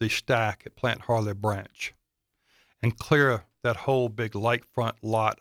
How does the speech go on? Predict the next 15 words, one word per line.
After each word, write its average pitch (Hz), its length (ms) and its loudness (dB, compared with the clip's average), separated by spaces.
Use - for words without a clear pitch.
off. 104 440 -4
That 226 140 2
would 127 140 -4
be 120 160 4
a 107 120 -2
beautiful 120 560 0
location 113 580 0
for 107 200 0
a - 20 -8
casino 107 680 -2
right 147 200 8
here 147 200 4
in 120 120 2
Middle 139 260 2
Georgia. 110 580 0